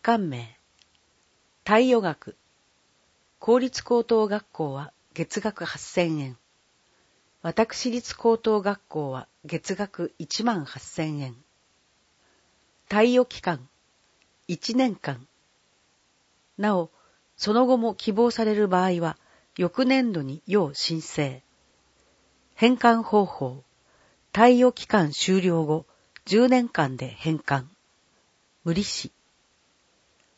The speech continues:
申し込みは学校教育課、電話三八一の一零五八へ。暮らし。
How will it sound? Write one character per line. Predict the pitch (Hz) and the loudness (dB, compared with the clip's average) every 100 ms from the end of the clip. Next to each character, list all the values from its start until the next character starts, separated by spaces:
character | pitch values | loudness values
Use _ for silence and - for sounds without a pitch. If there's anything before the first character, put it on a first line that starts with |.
| _ | _
申 | 208 233 | 2 2
し | - | 4
込 | 226 | 2
み | 208 196 | 4 2
は | 185 - _ | 0 -2 _
学 | 175 180 - | 2 2 2
校 | - 247 240 | 2 4 4
教 | - 214 202 | 2 4 4
育 | 190 - | 2 -4
課、 | - 165 - _ _ _ _ | -2 -2 -6 _ _ _ _
電 | 190 214 202 | 4 6 4
話 | 180 - _ _ _ | -2 -4 _ _ _
三 | - 226 247 | 6 8 8
八 | 240 240 - | 4 -4 -4
一 | 156 - 175 | -6 -6 -4
の | 143 147 - | -4 -4 -10
一 | 160 240 | -2 4
零 | 247 233 127 | 6 6 6
五 | 160 156 | 4 4
八 | 143 - - | 2 -6 -4
へ。 | 139 135 _ _ _ _ _ _ _ _ _ _ _ _ _ _ _ _ _ _ _ _ _ _ _ | -4 -6 _ _ _ _ _ _ _ _ _ _ _ _ _ _ _ _ _ _ _ _ _ _ _
暮 | - 196 | 0 4
ら | 214 | 4
し。 | - 185 170 | 0 -4 -6